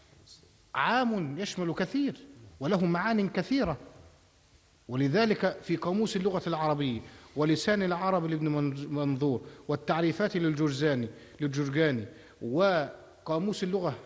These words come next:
العربية، إذا وزرت إلى، نظرت إلى كلمة الأخلاق وجدت الأخلاق هي الدين والطبع والسجية والمروءة. فلان لديه دين، لديه مروءة، لديه خلق، لديه طبع. الذي لديه ذلك ي-،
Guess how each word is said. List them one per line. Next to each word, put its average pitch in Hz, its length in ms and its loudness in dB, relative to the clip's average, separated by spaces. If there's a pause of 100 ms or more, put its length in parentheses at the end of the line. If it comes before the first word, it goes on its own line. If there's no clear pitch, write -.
(120)
العربية، 156 680 -2 (420)
إذا 170 180 2
وزرت 165 340 2
إلى، 170 280 -2
نظرت 165 380 2
إلى 170 180 4
كلمة 196 420 4
الأخلاق 185 520 0
وجدت 165 300 2
الأخلاق 170 420 0
هي 160 180 4
الدين 170 380 0
والطبع 160 680 0
والسجية 156 720 0
والمروءة. 160 560 0 (1160)
فلان 202 400 4
لديه 180 420 2
دين، 160 320 -2 (380)
لديه 170 440 2
مروءة، 175 480 0
لديه 170 480 0
خلق، 165 400 -4
لديه 190 320 0
طبع. 170 400 0 (840)
الذي 226 280 4
لديه 208 420 2
ذلك 254 460 0
ي-، 190 200 -4